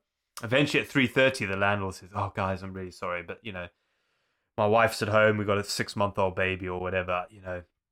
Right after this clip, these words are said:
And we're like, "Oh, don't worry, mate, it's blooming three in the morning. Don't, you know, we'll just crash." He said, "Oh, no, no, I have to go, but you guys can stay." <laughs> We're like, "What?" He's like, "Here's a piece of paper. <laughs> Just write down whatever you drink and sort me out in the morning."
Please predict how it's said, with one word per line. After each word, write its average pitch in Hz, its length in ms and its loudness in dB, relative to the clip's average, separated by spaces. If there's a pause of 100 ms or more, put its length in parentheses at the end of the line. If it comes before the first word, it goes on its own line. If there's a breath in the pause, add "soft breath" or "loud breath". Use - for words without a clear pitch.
(320)
And 123 80 -6
we're 135 120 6
like, 117 240 4
"Oh, - 40 -18
don't 123 200 6
worry, 120 160 6
mate, 104 240 2
it's - 240 -14 (200)
blooming 117 220 0
three 107 220 0
in 98 60 0
the 104 60 -2
morning. 123 400 2 (220)
Don't, 127 220 4
you 135 120 2
know, 107 200 4 (120)
we'll 123 160 -2
just 110 200 -12
crash." 117 280 2
He 107 60 -12
said, 147 140 -2
"Oh, 226 40 6
no, 233 160 2
no, 240 260 4 (300)
I 143 280 4
have 240 120 2
to 139 100 -2
go, 107 120 0
but 113 160 -4
you 180 100 0
guys 160 280 4
can 117 160 -6
stay." - 480 2
<laughs> - 100 -8
We're 196 160 4
like, 165 200 4
"What?" 240 360 2 (240 soft breath)
He's 170 120 -2
like, 196 120 6
"Here's 254 180 2
a 294 60 0
piece 196 260 0
of 160 100 -8
paper. 170 460 0
<laughs> - 20 -16
Just 156 200 -4
write 180 240 4
down 143 220 4
whatever 135 240 0
you 127 120 -4
drink 131 320 -6
and 143 140 -4
sort 143 220 -2
me 143 60 0
out 143 200 4
in 139 60 -18
the 139 60 -14
morning." 139 400 -2